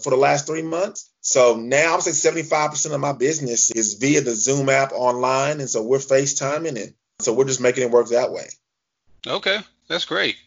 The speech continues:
Speaker 2: That's great to adjust that way. Now, a couple times you mentioned studies that you've come across, and whether it was on podcast or reading. So how are you keeping up to date on what's going on, keeping abreast in your industry? What are you doing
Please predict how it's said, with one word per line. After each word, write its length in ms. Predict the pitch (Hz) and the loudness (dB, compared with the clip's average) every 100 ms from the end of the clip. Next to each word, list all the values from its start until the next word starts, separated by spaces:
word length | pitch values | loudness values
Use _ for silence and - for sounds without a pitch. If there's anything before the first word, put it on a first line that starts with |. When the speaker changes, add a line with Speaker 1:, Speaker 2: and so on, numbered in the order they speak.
| _ _ _ | _ _ _
Speaker 2:
That's 160 | 156 147 | -4 -2
great 400 | 165 165 139 - | 2 2 0 -8
to 100 | 123 | -12
adjust 320 | 117 139 - | -8 -8 -6
that 160 | 147 | -6
way. 300 | 156 135 113 - | -4 -4 -4 -2
Now, 180 | - 196 - _ | 2 2 0 _
a 60 | 160 | -12
couple 260 | - 220 202 | -8 -6 -4
times 340 | - 185 165 | 0 0 0
you 80 | 147 | -6
mentioned 500 | 151 147 - 135 131 | -6 -8 -10 -12 -12
studies 540 | - - 156 151 160 147 | -12 -4 -2 0 -2 -4
that 140 | 147 | -6
you've 200 | 143 131 | -8 -10
come 180 | - 143 | -8 -8
across, 640 | 139 127 123 131 127 - - | -8 -4 -2 -2 -4 -10 -12
and 440 | 139 120 113 113 110 - | -10 -8 -8 -10 -14 -12
whether 180 | 123 127 | -10 -8
it 20 | |
was 120 | 123 | -8
on 160 | 131 117 | -6 -4
podcast 640 | 131 120 123 135 120 120 | 0 0 0 -2 -2 -4
or 80 | 120 | -8
reading. 340 | 120 127 123 123 | -6 -6 -6 -4
So 260 | 156 147 - | -2 -2 -4
how 200 | - 214 | -2 0
are 80 | 220 | 0
you 420 | 190 185 165 147 | -2 -6 -6 -8
keeping 320 | - 185 165 151 | -8 -8 -6 -4
up 140 | 165 | -6
to 100 | - | -6
date 240 | 135 147 139 | -4 -4 -2
on 160 | 131 | -4
what's 180 | 135 135 | -4 -6
going 280 | 151 139 135 | -6 -6 -4
on, 360 | 135 139 139 123 - 147 | -2 -2 -4 -10 -18 -14
keeping 240 | - 160 147 | -6 -4 -2
abreast 560 | 117 131 131 113 - - _ - | -2 0 0 -2 -8 -16 _ -8
in 160 | 127 | -4
your 140 | 131 123 | -4 -2
industry? 580 | 131 117 - 107 98 - | -2 -2 -4 -4 -6 -2
What 140 | 147 | -2
are 40 | |
you 120 | 143 135 | 0 -2
doing 320 | 123 107 | -4 -6